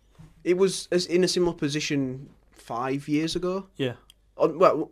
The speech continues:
Speaker 1: I'd say it was in a similar position f-, pre-Avengers.
Speaker 2: Mm-hmm.
Speaker 1: So, like,
Speaker 2: Definitely.
Speaker 1: before twenty twelve, like, when Iron Man was coming out. Because they were just viewed as,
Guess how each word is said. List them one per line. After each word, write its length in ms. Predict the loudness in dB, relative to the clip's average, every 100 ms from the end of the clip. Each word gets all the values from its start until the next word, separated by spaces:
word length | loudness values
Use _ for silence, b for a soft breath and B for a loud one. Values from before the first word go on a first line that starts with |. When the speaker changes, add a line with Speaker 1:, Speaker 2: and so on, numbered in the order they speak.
| 0
Speaker 1:
I'd 160 | 2
say 260 | 4 4 4
it 60 | 2
was 120 | 4
in 100 | 4
a 20 |
similar 280 | 2 0 0
position 760 | 0 -2 -2 -4 -6 -6 -6 -10 _ _
f-, 240 | -20 -18 -18 -16
pre-Avengers. 1080 | -8 0 2 0 -2 -4 -2 -2 -4 -8 -12 -14
Speaker 2:
Mm-hmm. 220 | -12 -12 -14 -18 _ _
Speaker 1:
So, 140 | -4
like, 180 | -2 -2
Speaker 2:
Definitely. 220 | -4 -4
Speaker 1:
before 160 | -2 -4
twenty 200 | -4 -8
twelve, 360 | -6 -8 -8 -12 b b
like, 80 | -2
when 100 | 0
Iron 280 | -2 -4 -6
Man 420 | -6 -8 -10 -10
was 140 | -12
coming 220 | -10 -10 -10
out. 240 | -10 -14 b b b -8
Because 220 | -4 0
they 60 | 0
were 80 |
just 160 | -2 -4
viewed 260 | -4 -2 -2
as, 160 | -4